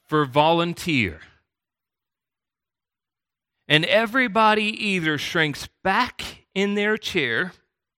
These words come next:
or they get two feet taller, waving their arms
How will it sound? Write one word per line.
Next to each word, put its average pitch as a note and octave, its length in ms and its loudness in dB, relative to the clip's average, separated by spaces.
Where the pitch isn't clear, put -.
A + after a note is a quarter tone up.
or D3+ 600 2
they C3 160 -2
get C3 280 -4
two G3 300 -8
feet - 720 -12
taller, A#2+ 520 -2
waving D3 600 -4
their C#3 260 -2
arms A#2 640 -2